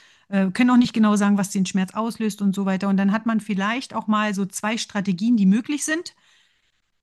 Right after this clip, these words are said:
Man wählt erstmal eine Strategie als Trainer oder Therapeut, um mal zu schauen, wie veränd-, verändert sich das ganze Thema. Und wenn man dann halt merkt, okay, man hat halt Flare-ups,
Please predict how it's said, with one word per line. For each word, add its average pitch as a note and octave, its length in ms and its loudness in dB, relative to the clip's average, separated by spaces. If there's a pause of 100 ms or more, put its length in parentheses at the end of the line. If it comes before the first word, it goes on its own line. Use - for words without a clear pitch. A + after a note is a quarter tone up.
Man F#3+ 180 0
wählt G3+ 200 -2
erstmal G#3 320 -4
eine G#3 220 -2
Strategie G#3 680 -6 (120)
als A#3+ 240 -10
Trainer A#3+ 380 -2
oder A3+ 160 -4
Therapeut, A3 680 -4 (420)
um A3 220 6
mal G#3 140 4
zu G#3 100 -4
schauen, G3+ 320 0
wie G3+ 80 0
veränd-, G3 480 -2
verändert A3 460 -4
sich - 240 -10
das A3 180 -6
ganze G#3+ 260 -2
Thema. A3+ 300 0
Und G3 120 2
wenn G#3+ 80 4
man A3 160 4
dann A#3+ 340 2 (360)
halt G#3 200 -2
merkt, A3+ 280 0
okay, A#3 180 -6
man G3+ 180 2
hat G3+ 160 -4
halt F3 140 -4
Flare-ups, - 800 -6